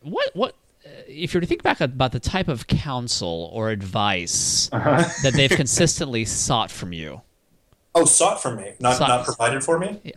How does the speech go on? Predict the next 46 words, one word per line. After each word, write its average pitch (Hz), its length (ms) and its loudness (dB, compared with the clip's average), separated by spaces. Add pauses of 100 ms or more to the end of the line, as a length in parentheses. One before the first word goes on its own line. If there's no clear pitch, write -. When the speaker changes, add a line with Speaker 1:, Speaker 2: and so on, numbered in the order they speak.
Speaker 1:
Um, 135 480 2
no, 131 380 4
actually 147 260 2
sought 131 340 2
from 107 140 -6
you. 82 200 -6 (760)
Speaker 2:
Oh, 139 320 4
okay. 123 400 2
Um, 135 580 6 (420)
huh, 190 240 4
well, 127 140 2
now, 131 280 6
I 113 120 4
mean, 113 160 2
it's 113 320 2
just, - 480 2
it's - 380 2
nonstop 120 580 4
that 123 80 0
I 110 60 6
have 117 140 0
to 120 60 -6
give 107 140 0
restaurant 107 340 2
recommendations 101 640 0
to 104 80 -6
people. 107 380 0
Speaker 1:
Uh-huh. - 200 2
Speaker 2:
Uh, 110 280 4 (480)
I 127 80 2
still, 123 520 6
friends, 123 340 4 (120)
friends 147 240 2
in 147 80 4
San 143 200 2
Francisco 117 400 4
will 110 140 4
still, 127 300 4
still - 260 4
send 135 160 2
me 127 60 4
text 113 240 0
messages 107 440 2
and 107 140 -2
be 104 100 6
like, 104 220 4